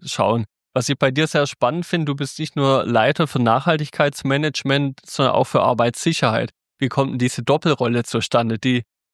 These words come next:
kenn ich so selten, finde sie aber sehr spannend.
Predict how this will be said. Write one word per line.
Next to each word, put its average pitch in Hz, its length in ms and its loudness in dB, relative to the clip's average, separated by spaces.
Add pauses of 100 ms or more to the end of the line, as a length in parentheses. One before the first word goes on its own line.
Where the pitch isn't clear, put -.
(140)
kenn 147 180 0
ich 143 120 -2
so 170 280 4
selten, 180 640 0
finde 165 260 -2
sie 160 100 2
aber 135 140 0
sehr 135 220 0
spannend. 113 580 -2